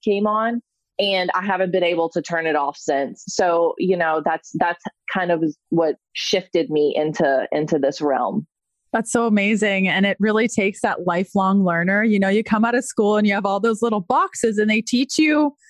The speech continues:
Speaker 2: about the body and different functions and those things, but it's not until the practitioner gets out into the world, and if they're good at what they do and they enjoy learning, they start saying, "Oh, this box connects to this box, which connects to this box,"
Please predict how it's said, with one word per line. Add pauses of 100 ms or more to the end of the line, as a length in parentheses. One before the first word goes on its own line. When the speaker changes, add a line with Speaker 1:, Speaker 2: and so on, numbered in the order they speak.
(220)
Speaker 2:
about
the
body
and
different
functions
and
those
things,
but
it's
not
until (260)
the
practitioner
gets
out
into
the
world,
and
if
they're
good
at
what
they
do (260)
and
they
enjoy
learning,
they
start
saying,
"Oh,
this
box
connects
to
this
box,
which
connects
to
this
box,"